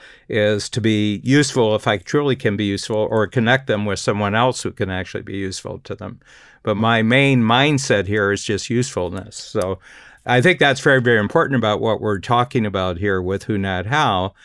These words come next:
I've just been inside the minds of close to seven or eight thousand entrepreneurs over the last forty-five years, and I've learned how to look at every one of their internal visions with just this dos, dangers, opportunities, strengths framework.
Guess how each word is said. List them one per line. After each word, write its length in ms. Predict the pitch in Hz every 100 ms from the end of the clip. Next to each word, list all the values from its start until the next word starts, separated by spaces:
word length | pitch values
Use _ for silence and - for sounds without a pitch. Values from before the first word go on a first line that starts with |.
| _ - _ _
I've 260 | 113 131 135
just 260 | 151 131
been 200 | 139 117
inside 520 | 110 107 - 113 107
the 60 | 98
minds 680 | 92 117 120 120 113 - -
of 300 | 90 92 -
close 280 | 120 104 -
to 120 | 104
seven 300 | - 113 110
or 100 | 101
eight 200 | 101 92
thousand 520 | - 98 104 - 92
entrepreneurs 840 | 98 92 - 92 92 120 120 92
over 160 | 101 95
the 60 | 101
last 240 | 104 98
forty-five 560 | - 98 92 104 95 101
years, 320 | 110 110 - - - - -
and 260 | 113 107
I've 260 | 107 107 110
learned 380 | - 131 135 131
how 180 | 117 117
to 100 | 104
look 300 | 107 120 113
at 200 | 113 107
every 340 | - 123 127
one 200 | 117 113
of 120 | 101 101
their 180 | 101
internal 460 | 101 101 - 101 98
visions 560 | 95 131 131 95 90 -
with 180 | 92
just 320 | - 107 95 -
this 320 | 98 92 - - - - -
dos, 920 | 117 123 117 104 98 113 113 98 -
dangers, 760 | - 101 104 104 101 95 95 -
opportunities, 800 | 104 104 98 98 101 92 90 90
strengths 560 | - - 101 92 - -
framework. 580 | 113 113 104 - -